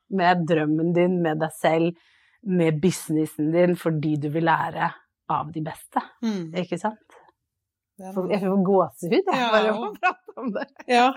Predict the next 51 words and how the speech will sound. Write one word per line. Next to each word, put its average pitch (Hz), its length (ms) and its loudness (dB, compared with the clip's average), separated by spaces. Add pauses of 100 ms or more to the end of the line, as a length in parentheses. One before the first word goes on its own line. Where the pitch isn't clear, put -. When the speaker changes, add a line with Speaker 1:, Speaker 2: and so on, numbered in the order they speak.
(120)
Speaker 2:
og 240 140 2
det 240 120 6
er 247 40 6
sånn, 226 260 -4
det 214 100 4
her 226 180 6
er 233 60 4
sånn 185 320 -4
vi 175 100 -2
kan 175 200 -4
si 214 180 0
til 175 160 -8
hverandre 160 240 -2
når 160 80 -2
man 160 120 -2
sitter 208 280 -4
i 151 60 0
et 151 100 -8
sånn 151 220 -6 (260)
rom 151 160 -8
også. 180 240 -4
Det 156 100 -12
kan, 180 200 -8 (260)
Speaker 1:
Ja. 220 160 2
Speaker 2:
Juri 226 140 0
kan 180 180 -4
si 202 160 -6
til 170 140 -12
meg, 160 200 -6
«Toren, 190 300 -6
du 175 60 -2
er 185 100 -2
en 196 60 -2
av 175 100 -4
de 165 60 -4
beste 165 280 -6
i 156 60 -8
Norge 165 380 -6
Speaker 1:
Ja. 254 180 4
Speaker 2:
på 160 260 -6
det 165 200 -2
du 156 60 -6
gjør. 170 300 -4
Du 165 100 0
Speaker 1:
Hun 349 100 4
Speaker 2:
har 302 100 4
Speaker 1:
er 220 80 4
Speaker 2:
fått 302 40 0
Speaker 1:
det. 311 120 2
Speaker 2:
til.» 165 140 -8 (320)
Speaker 1:
Ja. 233 100 -2